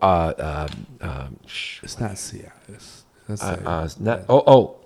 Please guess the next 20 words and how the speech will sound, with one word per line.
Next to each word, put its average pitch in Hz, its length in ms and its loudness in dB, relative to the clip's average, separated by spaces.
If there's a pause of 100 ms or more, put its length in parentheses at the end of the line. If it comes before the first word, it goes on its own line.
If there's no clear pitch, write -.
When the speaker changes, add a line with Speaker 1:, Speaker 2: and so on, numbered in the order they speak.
(120)
Speaker 1:
Viagra? 113 380 2 (760)
Speaker 2:
No, 110 220 -10
it's 101 100 -14
not 117 160 -12
Speaker 1:
It's 110 60 -6 (160)
Speaker 2:
Viagra. 104 60 -6
Speaker 1:
not 110 180 0
Cialis, 123 500 -2
not 101 140 -4
Viagra. 98 420 2 (680)
Is 151 180 4
it 147 60 6
a 127 40 2
pill 170 260 6
to 131 160 0 (160)
c-, - 160 0
make 131 240 -4
you 113 240 -6
not 113 220 -4
drink? 123 400 -10